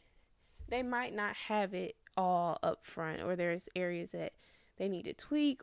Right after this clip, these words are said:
or it's ways you can, you know, you can teach them and mold them, as people like to say, into the person you wanna be with. But, you know, generally, I was just asking, like, do you think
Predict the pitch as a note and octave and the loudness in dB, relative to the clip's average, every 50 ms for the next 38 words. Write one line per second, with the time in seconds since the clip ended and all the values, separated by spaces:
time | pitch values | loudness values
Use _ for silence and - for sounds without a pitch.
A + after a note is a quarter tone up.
0 | - - F#3 F#3 F#3 G#3 - - G3+ F#3+ F3+ F3 F3 F#3 - - F#3+ - F#3 F3 | 0 0 2 2 2 0 -2 0 0 2 2 2 2 0 -2 -4 -6 -6 -4 -2
1 | F3 F3 F3 F3+ F#3 - F3 F3+ - - - A3+ B3 - - - G3+ G3 F#3+ F#3 | 0 -2 -2 -2 -4 -6 -6 -6 -6 -4 -4 -4 -4 -4 -2 -2 0 0 0 -2
2 | F#3+ F#3 F#3 F3+ F#3+ G#3 A3 G#3+ A3 - A3 A3 A3 A3 A3 A3 A3 - - _ | -2 0 2 4 4 4 4 2 2 2 0 2 2 0 -2 -4 -6 -8 -14 _
3 | _ _ _ _ _ - - F3 F3+ - - - A3+ G#3+ - G3 F#3+ F#3+ F#3+ G3 | _ _ _ _ _ -2 -2 -2 -2 -4 -2 -2 -2 -2 0 0 0 0 0 -2
4 | - - F#3+ - - G3 F#3+ F#3+ F#3+ - - - F#3+ F#3 - F#3 F3+ F3 - - | -4 -6 -6 -2 0 2 2 2 2 2 0 -2 -4 -2 -2 -2 -2 -2 0 -2
5 | F#3 F#3 - - F#3+ F#3 F#3 F3+ F3 E3 D#3 D#3 E3 - E3 D#3+ E3 F#3 G#3 G#3+ | -2 -2 0 -2 -2 -2 -2 -2 -2 -4 -4 -6 -4 -4 -2 -2 0 0 2 2
6 | A3+ B3 A#3+ - - - _ _ _ _ - _ _ _ _ _ _ _ _ F#3 | 2 2 0 -4 -10 -20 _ _ _ _ -20 _ _ _ _ _ _ _ _ -2
7 | F#3 F3 E3 - - - - G3 F#3+ F#3+ F3+ F3+ F3+ F3 E3+ - G3+ G#3+ A#3+ A#3+ | 0 0 0 -2 -4 -6 -8 -6 -6 -6 -6 -6 -8 -8 -6 -4 -2 0 0 0
8 | G#3+ G3+ F3+ F3+ F3 F3+ F#3 F#3+ - _ _ _ _ _ - - F#3+ F#3 F#3 - | 0 0 0 -2 -2 -4 -4 -6 -10 _ _ _ _ _ -12 -8 -6 -6 -6 -4
9 | F#3 F3+ F3 F3+ F3 G3 A#3+ B3 - - F#3+ F3+ F3 F3 E3+ E3 E3+ F3 F3 F3+ | -6 -6 -6 -4 -4 -2 -2 -4 -4 -6 -6 -6 -4 -6 -6 -6 -6 -6 -4 -4
10 | F#3+ F#3+ G3 - _ - F3 A#3+ C4 F#3+ - | -4 -4 -4 -6 _ -2 0 0 0 0 -2